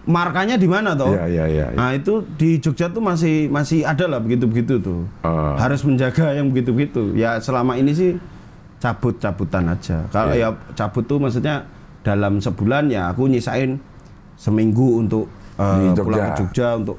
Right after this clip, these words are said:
Speaker 1: menikmati soto.
Speaker 2: Iya, iya, iya.
Speaker 1: Eh, apa, melewati jalanan yang nggak klakson sana.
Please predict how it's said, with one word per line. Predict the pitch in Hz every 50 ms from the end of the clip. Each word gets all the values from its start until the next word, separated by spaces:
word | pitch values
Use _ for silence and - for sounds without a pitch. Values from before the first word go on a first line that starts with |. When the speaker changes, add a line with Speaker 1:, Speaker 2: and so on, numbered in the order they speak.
| - -
Speaker 1:
menikmati | 98 107 110 107 90 110 110 - 107 107
soto. | - - 110 104 - - -
Speaker 2:
Iya, | 95 90 - -
iya, | 113 78 - 110 110 -
iya. | - - - - - - - - - - - - -
Speaker 1:
Eh, | 98 101 104 104 107 104 104 104 104 104 101 101 101 92 90 82 - -
apa, | - 101 - - 113 120 117
melewati | 120 127 113 110 113 110 104 107 110 113 110 135 117
jalanan | - 123 107 104 107 110 127 127
yang | 123 120 113 110
nggak | 107 110 - - - - - - - - - - - - - - - - - -
klakson | - - 123 113 - - 143 131
sana. | 117 135 127 131